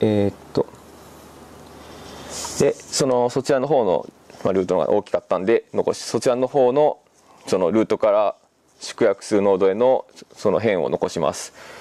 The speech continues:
で、その辺のスコアを、まあ、その計算結果で置き換えます。まあ、同じようにして、その、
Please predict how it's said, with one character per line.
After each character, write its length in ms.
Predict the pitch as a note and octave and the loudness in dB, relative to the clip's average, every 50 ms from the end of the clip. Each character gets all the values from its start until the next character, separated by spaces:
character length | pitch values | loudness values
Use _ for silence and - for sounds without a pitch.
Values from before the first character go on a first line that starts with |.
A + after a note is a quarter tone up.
| - - - - - - - | -20 -20 -20 -20 -16 -6 -2
で、 100 | C#3+ C#3+ | -2 0
そ 120 | - D#3+ D3+ | 0 0 0
の 80 | D3+ | 0
辺 280 | D3+ F3+ F3+ F3 D#3+ D3 | 0 0 0 2 2 2
の 180 | D3 C#3+ C#3 | 2 2 0
ス 140 | C3+ - - | -2 -4 -4
コ 160 | - D3+ C#3+ | 0 2 2
ア 60 | C3+ C3+ | 4 4
を、 280 | C#3+ D#3 D3+ - - - | 4 2 0 0 -4 -4
ま 180 | - A2 - - | -2 -2 -2 -2
あ、 20 | - | -2
そ 100 | - G#2+ | -2 -4
の 80 | F#2+ | 0
計 140 | - A#2 A2 | 2 0 0
算 160 | - A#2 G2+ | 0 0 -4
結 180 | - - - - | -4 -6 -8 -2
果 160 | - E2+ C#2 | 0 0 0
で 60 | - | 0
置 200 | D2+ D#2 - - | -2 -6 -6 -4
き 40 | - | -4
換 80 | - - | -4 -4
え 40 | C2 | -4
ま 140 | C2+ B1+ | -6 -8
す。 260 | - - - - - - _ - - - - - - - - - - - - - - - - - - - - - - - - - - - - - - - - - - - - - - - - - - - - - - - - - - | -8 -10 -16 -18 -20 -20 _ -20 -20 -20 -20 -20 -20 -20 -20 -20 -20 -20 -20 -20 -20 -20 -20 -20 -20 -20 -20 -20 -20 -20 -20 -20 -20 -20 -20 -18 -18 -18 -18 -18 -18 -18 -18 -18 -18 -18 -18 -16 -16 -16 -16 -14 -14 -12 -10 -4 -2
ま 80 | - - B2+ | 0 0 2
あ、 40 | |
同 100 | C3+ C#3 | 2 0
じ 100 | C#3 C#3+ | 2 4
よ 100 | D#3 C#3+ | 4 4
う 20 | A#2 | 4
に 60 | G2+ | 2
し 100 | - - | -2 0
て、 240 | - G#2+ G2+ - - | 2 2 2 2 0
そ 140 | - - G#2+ | -2 0 0
の、 300 | G2 F#2+ F#2 F2+ - | 2 4 2 2 0